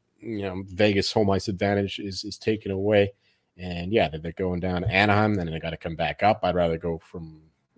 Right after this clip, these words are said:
straight to L A, straight from L A back to Vegas. Uh, so yeah, I, I like the Kings here as well. As dogs, think they're the better,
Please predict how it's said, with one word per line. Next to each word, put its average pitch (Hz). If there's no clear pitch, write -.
straight -
to 87
L 87
A, 90
straight 98
from 92
L 92
A 92
back 92
to 87
Vegas. 101
Uh, 80
so -
yeah, 82
I, 82
I 87
like 90
the 90
Kings 92
here 92
as 87
well. 107
As 95
dogs, 101
think 98
they're 95
the 87
better, 104